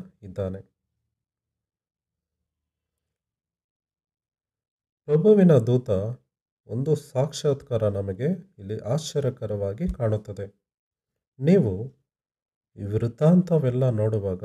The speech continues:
ಯೇಸುವಿನ ಜನನ ವೃತ್ತಾಂತ ಸಂದರ್ಭದಲ್ಲಿ ಗಬ್ರಿಯೇಲ ದೂತನಿಗೆ ಮೊಟ್ಟ ಮೊದಲ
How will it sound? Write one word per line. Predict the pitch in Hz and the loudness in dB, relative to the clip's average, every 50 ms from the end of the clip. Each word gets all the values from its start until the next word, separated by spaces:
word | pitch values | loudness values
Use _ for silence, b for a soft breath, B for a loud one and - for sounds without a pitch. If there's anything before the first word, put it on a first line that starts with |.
| 104 123 131 131 _ _ _ _ _ _ _ _ - | -8 -8 -8 -10 _ _ _ _ _ _ _ _ -14
ಯೇಸುವಿನ | 101 110 135 165 170 - 160 147 139 139 139 135 | -8 -6 -4 -4 -4 -4 -4 -2 0 2 2 0
ಜನನ | 120 - - 110 107 120 127 127 | 0 0 -2 -4 -2 0 0 0
ವೃತ್ತಾಂತ | 131 135 135 127 113 104 104 - - 117 117 113 - | 0 -2 -4 -8 -8 -10 -8 -4 0 -2 -2 0 0
ಸಂದರ್ಭದಲ್ಲಿ | 123 113 - 113 107 107 110 110 110 92 98 92 95 92 90 104 127 156 156 - _ _ _ _ _ _ _ _ _ _ _ _ _ _ _ _ _ | -4 -4 -2 -2 -2 2 2 2 2 2 -4 -6 -6 -6 -4 -4 -4 -6 -6 -10 _ _ _ _ _ _ _ _ _ _ _ _ _ _ _ _ _
ಗಬ್ರಿಯೇಲ | 95 110 123 127 131 - 175 175 170 160 156 147 | -2 -2 -2 -2 0 0 2 4 6 6 6 4
ದೂತನಿಗೆ | 135 120 107 113 113 113 113 107 101 98 95 107 | 2 2 2 0 -2 0 -2 -4 -4 -4 -6 -6
ಮೊಟ್ಟ | 104 104 101 92 _ - 107 | -6 -6 -8 -8 _ -10 -8
ಮೊದಲ | 101 98 98 92 95 92 104 | -8 -6 -8 -8 -8 -8 -4